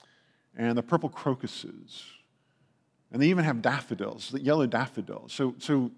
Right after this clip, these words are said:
all over the ground, there's beauty. And, you know, in the trees, there's beauty. And you, you can sort of imagine on the,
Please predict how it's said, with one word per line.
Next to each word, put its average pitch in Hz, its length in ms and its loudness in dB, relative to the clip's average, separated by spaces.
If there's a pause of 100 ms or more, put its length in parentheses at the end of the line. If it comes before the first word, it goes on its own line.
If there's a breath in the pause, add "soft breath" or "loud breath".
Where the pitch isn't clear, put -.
(140)
all 151 160 0
over 175 160 4
the 131 80 6
ground, 127 440 0 (1080)
there's 110 160 -2
beauty. 110 460 0 (100)
And, 120 140 -2 (180)
you 123 100 -2
know, 104 220 0 (160)
in 120 80 -4
the 117 60 -2
trees, 123 640 2 (640 soft breath)
there's 101 180 -6
beauty. 110 460 4
And 113 360 -4
you, 123 220 0
you 131 120 2
can 117 140 -4
sort 127 220 0
of 107 100 0
imagine 107 560 -2 (140)
on 104 160 -2
the, 90 180 -6